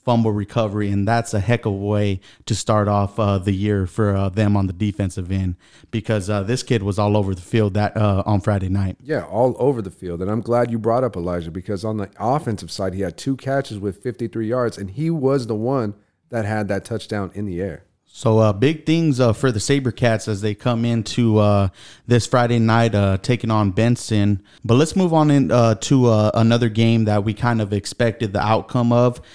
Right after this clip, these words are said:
Speaker 1: and that was, uh, the Santa Cruz, uh, Valley Dust Devils taking on, uh, Gil-, uh, the Gilbert Christian Knights. Uh, Gilbert Christian, uh, ended up knocking off, uh, the Dust Devils thirty-four to six. And, uh, they did it, uh, pretty early on as they led the game,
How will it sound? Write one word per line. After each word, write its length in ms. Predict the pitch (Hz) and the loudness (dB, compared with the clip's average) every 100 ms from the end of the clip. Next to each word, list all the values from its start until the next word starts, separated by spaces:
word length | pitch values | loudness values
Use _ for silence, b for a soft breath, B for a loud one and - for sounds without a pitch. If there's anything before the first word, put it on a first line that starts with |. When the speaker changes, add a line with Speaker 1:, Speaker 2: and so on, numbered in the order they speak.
| B B | B B
Speaker 1:
and 220 | 117 117 | 4 6
that 220 | 123 120 | 6 4
was, 400 | 123 123 113 104 | 4 2 2 -2
uh, 220 | - 110 | 0 2
the 120 | 98 107 | 2 0
Santa 300 | - 120 113 | 0 0 0
Cruz, 440 | - 123 117 101 | 2 2 2 2
uh, 100 | 110 | 0
Valley 340 | 95 110 113 | 2 2 2
Dust 320 | 104 113 110 - | 2 0 0 0
Devils 360 | 113 107 104 | 0 2 -2
taking 360 | - 113 107 107 | 0 -2 0 0
on, 260 | 107 107 - B B B | 2 0 -2 B B B
uh, 200 | 110 110 | 0 2
Gil-, 240 | 95 123 | 2 2
uh, 80 | - | 2
the 160 | 104 110 | 2 2
Gilbert 380 | 117 120 117 - | 2 2 0 -2
Christian 580 | - 123 - 117 101 | 0 0 0 0 0
Knights. 580 | 98 107 135 - - - _ _ - | 2 2 2 -2 -16 -18 _ _ 0
Uh, 220 | 117 110 | 2 2
Gilbert 380 | 104 180 170 - | 2 2 2 2
Christian, 480 | 165 - - 139 | 0 0 0 2
uh, 160 | 123 110 | 2 2
ended 240 | 127 127 120 | 2 2 4
up 160 | 113 | 2
knocking 420 | 117 113 110 120 113 | 4 2 2 2 4
off, 300 | 110 104 - | 4 2 2
uh, 180 | 107 | 2
the 120 | 98 107 | 2 2
Dust 320 | 113 107 - | 2 2 0
Devils 360 | 110 101 95 | 0 0 -2
thirty-four 500 | - 123 120 104 123 | 0 0 0 0 0
to 80 | 110 | 0
six. 720 | 95 - 120 113 - - - - _ | -4 -2 0 0 -2 -10 -12 -16 _
And, 340 | - 117 117 113 | 0 4 4 4
uh, 140 | 110 | 4
they 160 | 110 117 | 2 2
did 240 | 127 135 | 4 4
it, 260 | 127 117 - | 4 2 2
uh, 180 | 110 | 2
pretty 360 | 104 - 127 117 | 2 2 2 4
early 300 | 110 113 107 | 4 4 2
on 260 | 107 110 104 | 4 4 2
as 220 | 104 95 | 0 2
they 160 | 110 | 0
led 320 | 101 110 110 98 | 2 4 2 0
the 80 | |
game, 460 | 95 107 107 104 98 | 0 4 4 2 0